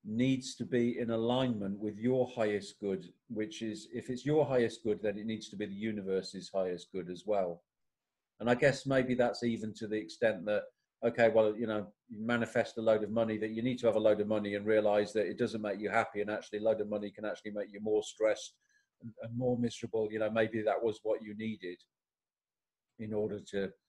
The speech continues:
uh, be your best version of yourself. Yeah, so it's a, yeah, it's an ongoing experiment,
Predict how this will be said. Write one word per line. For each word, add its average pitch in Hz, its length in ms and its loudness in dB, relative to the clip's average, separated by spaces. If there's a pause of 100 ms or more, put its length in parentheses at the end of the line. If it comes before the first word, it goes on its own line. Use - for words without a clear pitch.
(460)
uh, 98 200 2 (120)
be 104 100 0
your 98 420 -2
best 98 300 -2 (140)
version 95 380 -4
of 85 100 -10
yourself. 92 580 -6 (1160)
Yeah, 113 260 6
so 120 420 6
it's - 160 -6
a, 156 200 6
yeah, 165 180 2 (400)
it's - 100 -16
an 151 80 6
ongoing 165 540 10
experiment, 139 760 6